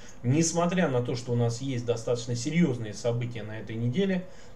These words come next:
безусловно, будут вначале зависеть от того, какая будет политика Центробанка. Будет ли он дальше у нас про-, покупать, э, юань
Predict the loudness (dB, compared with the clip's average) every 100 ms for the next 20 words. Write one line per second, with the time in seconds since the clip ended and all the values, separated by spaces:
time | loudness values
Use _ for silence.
0 | -6 -2 0 0 -2 0 2 2 0 -2
1 | 0 0 0 -2 -2 2 2 0 -4 -4
2 | -2 -2 -2 -4 -4 2 2 2 0 0
3 | 0 0 -2 -4 -8 -6 -4 0 2 0
4 | -2 -4 0 0 2 2 4 4 2 -4
5 | -8 -8 -6 -6 -6 -6 -4 0 0 0
6 | -8 -8 -6 -4 -2 0 4 6 4